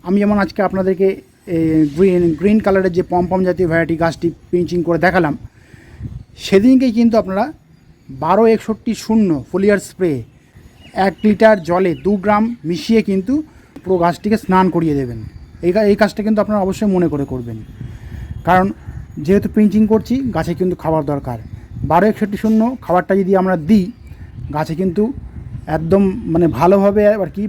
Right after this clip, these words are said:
নতুন নতুন ব্রাঞ্চ বার হবে। এরপরে আসি আট নম্বর টিপসের কথায়।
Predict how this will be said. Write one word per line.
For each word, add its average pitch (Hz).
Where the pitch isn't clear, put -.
নতুন 160
নতুন 175
ব্রাঞ্চ 175
বার 143
হবে। 117
এরপরে 220
আসি 208
আট 196
নম্বর 247
টিপসের 185
কথায়। 135